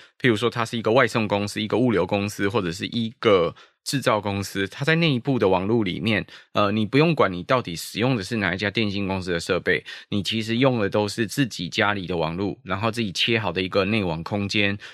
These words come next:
自己有自己的网络的区域，所以你在控管整个网络的时候，其实不再是用以前的方法。那对于很多，呃，私人的网络服务就会变得很重要，比如说公司内部的通讯等等的都会有机会可以去使用。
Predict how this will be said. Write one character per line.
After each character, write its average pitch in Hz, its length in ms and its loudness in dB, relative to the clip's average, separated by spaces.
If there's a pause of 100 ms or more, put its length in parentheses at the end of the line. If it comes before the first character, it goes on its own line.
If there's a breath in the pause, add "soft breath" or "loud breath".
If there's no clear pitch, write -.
自 143 140 0
己 110 100 0
有 85 140 0
自 131 120 -4
己 98 140 -4
的 95 140 2
网 95 200 0
络 120 220 2
的 101 420 2
区 - 280 -2
域， 127 280 0 (220 loud breath)
所 139 180 2
以 139 40 4
你 104 120 0
在 117 120 2
控 151 280 2
管 92 220 0
整 87 100 -8
个 90 80 -2
网 80 140 0
络 110 160 -2
的 95 100 0
时 85 160 -6
候， 104 160 2
其 95 200 -6
实 101 80 -6
不 101 100 -8
再 117 160 2
是 117 180 -4
用 107 180 2
以 82 140 -8
前 - 160 -6
的 87 80 -4
方 95 220 -2
法。 - 220 -4 (240 loud breath)
那 143 100 2
对 175 220 4
于 104 260 0
很 85 380 -2
多， 117 340 6 (240 loud breath)
呃， 95 180 0
私 151 340 0
人 113 140 2
的 107 120 4
网 95 180 2
络 117 160 2
服 101 260 -2
务 104 80 0
就 107 140 0
会 107 100 -2
变 107 140 0
得 95 60 0
很 85 160 -4
重 104 180 -2
要， 98 160 2
比 - 100 -8
如 98 80 -2
说 98 120 -2
公 120 200 0
司 127 180 -6
内 127 180 0
部 110 220 -6
的 101 140 2
通 113 320 -2
讯 95 300 -2 (260 loud breath)
等 110 160 2
等 120 140 4
的 87 100 -2
都 104 160 2
会 107 220 2
有 82 100 0
机 101 200 -4
会 110 120 2
可 101 140 -2
以 92 80 0
去 107 160 -2
使 - 200 -8
用。 87 220 -2